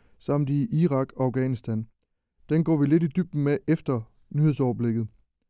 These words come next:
Jeg har nemlig besøgt forskningsleder på krigsudredningen, Rasmus Mariager, og viceforskningsleder Anders Wivel, begge fra Københavns Universitet,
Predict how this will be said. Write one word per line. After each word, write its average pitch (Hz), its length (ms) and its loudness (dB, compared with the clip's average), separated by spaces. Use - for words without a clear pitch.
Jeg 147 180 2
har 156 180 2
nemlig 139 280 2
besøgt 170 440 -2
forskningsleder 143 1000 0
på 123 220 -4
krigsudredningen, 139 760 0
Rasmus 131 320 -2
Mariager, 151 480 2
og 123 260 -2
viceforskningsleder 139 1040 -2
Anders 123 280 -2
Wivel, 143 360 2
begge 135 320 -2
fra 123 220 -2
Københavns 127 560 -4
Universitet, 123 580 -4